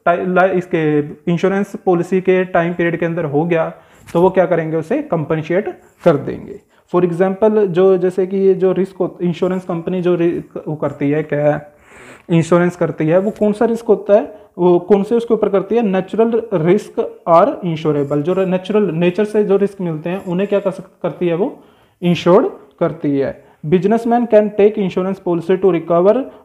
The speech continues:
losses due to earthquake, flood, et cetera। जो अर्थक्वेक है, जैसे कि ये क्या है, नेचर से रिगार्डिंग है, अर्थक्वेक हो गया, loss by fire हो गया, loss by theft हो गया, et cetera, इन, इनसे रिगार्डिंग क्या लेकर सकता है, वो इंश्योरेंस पॉलिसी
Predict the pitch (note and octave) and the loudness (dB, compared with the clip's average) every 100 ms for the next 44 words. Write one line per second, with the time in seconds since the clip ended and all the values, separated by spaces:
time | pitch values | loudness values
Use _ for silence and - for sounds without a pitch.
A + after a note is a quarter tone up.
0 | E3+ E3 E3 A3+ G3+ D#3 E3+ F3+ G3 E3+ | -2 0 0 0 -2 2 2 4 2 2
1 | E3 F3+ F#3+ G#3+ E4 - - E3 D#3+ C#3+ | -2 0 0 0 -10 -10 -2 0 0 -2
2 | - C#3 - D3+ D3 G3 D#3 - E3+ - | -4 -10 -6 -6 0 0 0 -4 -6 -6
3 | - E3 D#3 C#3 C3+ D3+ E3+ G3 G3 F#3+ | -6 -4 -4 -6 -6 -8 -8 -4 0 0
4 | D3 - D#3+ D#3+ F#3+ G#3 F3+ F3+ F3 E3+ | -2 -4 -6 -4 -4 0 0 2 0 -4
5 | E3+ - _ _ - E3+ E3 F3 E3 E3+ | -8 -16 _ _ 0 0 0 0 2 2
6 | E3 E3 E3 E3+ E3 E3+ E3 D#3+ D#3 E3 | 2 2 2 2 0 -2 0 2 4 2
7 | D#3+ D#3+ D#3+ D#3 - E3 D#3+ D#3 D3+ E3+ | 0 0 0 -2 -2 -4 -2 -6 -6 -4
8 | D#3+ D#3+ D#3 F3+ - F#3+ - G#3+ G#3 G3+ | -2 -2 -2 -4 -6 -10 -4 -2 -2 -4
9 | G3 F3+ G#3 G3 G3 G3 F#3+ F#3+ F#3+ F#3 | -6 -2 0 2 0 0 -2 -2 -2 -6
10 | F3 - D#3+ E3 C#4+ - _ - _ _ | -6 -8 -4 -4 -4 -10 _ -20 _ _
11 | F3+ F3 F#3 G#3+ B3 F#3 E3+ D#3 B3+ - | -2 2 2 2 -2 -2 0 0 -4 -6
12 | - | -14